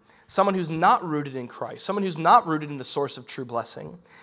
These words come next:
And he says they're like the chaff that the wind drives away. Now, chaff, we don't really use that word, uh, too often. I think we use the word chafe. It's not the same thing. But,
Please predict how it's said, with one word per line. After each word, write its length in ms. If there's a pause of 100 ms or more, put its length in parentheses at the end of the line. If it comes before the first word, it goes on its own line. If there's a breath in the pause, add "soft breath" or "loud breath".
(320 loud breath)
And 200
he 60
says 260
they're 120
like 320
the 80
chaff 400
that 100
the 100
wind 380
drives 340
away. 300
Now, 200
chaff, 440
we 80
don't 100
really 180
use 180
that 160
word, 240 (100)
uh, 240 (560 soft breath)
too 160
often. 220
I 20
think 120
we 40
use 120
the 40
word 140
chafe. 340
It's 80
not 100
the 60
same 160
thing. 300
But, 180